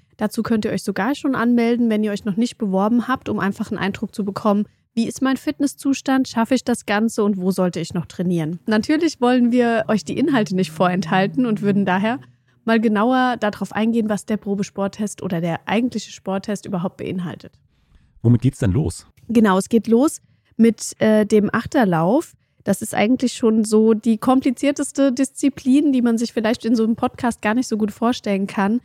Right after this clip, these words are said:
Speaker 1: Aber grob zusammengefasst, äh, muss man einen Mini-Hindernisparcours durchlaufen, auf dem man,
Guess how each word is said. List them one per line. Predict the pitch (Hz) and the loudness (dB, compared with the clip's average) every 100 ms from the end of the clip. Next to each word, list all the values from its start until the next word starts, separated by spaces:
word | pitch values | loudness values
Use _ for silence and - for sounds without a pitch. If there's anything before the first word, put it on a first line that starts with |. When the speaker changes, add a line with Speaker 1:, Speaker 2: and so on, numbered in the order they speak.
| _ _ _ _ | _ _ _ _
Speaker 1:
Aber | 208 208 208 214 - | 2 4 4 2 -2
grob | - 269 - | 0 0 0
zusammengefasst, | 226 214 220 254 240 - 247 - - | -4 -2 0 0 -2 -2 -4 -4 -8
äh, | - | -4
muss | 220 226 - | 0 0 0
man | 240 233 233 - _ | 0 2 0 -4 _
einen | 208 214 214 214 | -2 0 0 0
Mini-Hindernisparcours | - 220 294 294 262 - 254 277 254 - 226 226 - 240 233 | 2 4 6 6 4 2 4 4 2 0 -2 -4 -2 0 0
durchlaufen, | 233 208 190 247 - 254 | -2 0 -2 -2 -4 -4
auf | 220 | -2
dem | 226 214 | -2 0
man, | 220 | 0